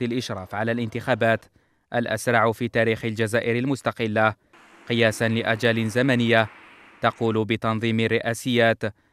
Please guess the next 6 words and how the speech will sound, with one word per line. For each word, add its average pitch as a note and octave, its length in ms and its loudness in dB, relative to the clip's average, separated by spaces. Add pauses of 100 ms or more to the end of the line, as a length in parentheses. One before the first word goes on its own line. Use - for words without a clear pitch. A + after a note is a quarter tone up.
(200)
في - 180 -4
النصف A2+ 360 0
الأول A2+ 640 2 (380)
من A#2 220 0
ديسمبر A2 520 2
المقبل. A2 560 2